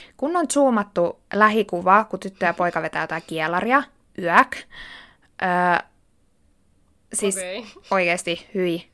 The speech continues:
Speaker 1: menkää googlaa tää kirjan kansi ja ymmärrätte, miksi, miksi mä en halunnut tarttua tähän vuoteen.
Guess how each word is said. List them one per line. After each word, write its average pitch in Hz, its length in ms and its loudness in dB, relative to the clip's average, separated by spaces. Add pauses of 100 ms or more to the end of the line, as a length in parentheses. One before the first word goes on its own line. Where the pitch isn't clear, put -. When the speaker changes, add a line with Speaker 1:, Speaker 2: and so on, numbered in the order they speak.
Speaker 1:
menkää 170 260 -4
googlaa 175 400 -2
tää 175 160 -6
kirjan 180 280 -8
kansi 180 300 -8
ja 175 260 -8
ymmärrätte, 185 480 -8
miksi, 185 300 -12 (160)
miksi 196 240 -12 (420)
mä 185 160 -6
en 196 80 -6
halunnut 196 380 -4
tarttua 214 340 -8
tähän 240 280 -2
vuoteen. 269 420 -2